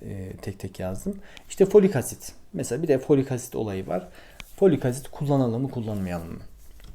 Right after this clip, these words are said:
Şimdi, e, folik asit bir vitamin. Yani B dokuz vitamini aslında bu. E, işte genellikle ette, baklagillerde, mercimekte, işte o tarz şeylerde, yeşil bitkilerde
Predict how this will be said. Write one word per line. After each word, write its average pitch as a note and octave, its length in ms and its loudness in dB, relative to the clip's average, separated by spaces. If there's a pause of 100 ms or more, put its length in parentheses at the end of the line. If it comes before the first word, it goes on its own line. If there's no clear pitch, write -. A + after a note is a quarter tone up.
(500)
Şimdi, F#3+ 420 2 (180)
e, C3 680 -2 (840)
folik F#3 300 4
asit F3+ 440 -4
bir D3 140 2
vitamin. G2 320 -4 (600)
Yani G2+ 260 -6 (600)
B D#3+ 320 6
dokuz C#3 380 0
vitamini F#2+ 440 -4
aslında - 480 -8
bu. A#3 160 -2 (580)
E, B2 140 -6
işte C#3+ 240 -4
genellikle C#3 480 2
ette, C3 760 -2 (300)
baklagillerde, B2 840 0
mercimekte, A#2+ 580 -2
işte C3 160 -4
o D#3 140 0
tarz D#3 240 2
şeylerde, C#3+ 540 -2 (280)
yeşil C3 500 0 (520)
bitkilerde A2 720 -6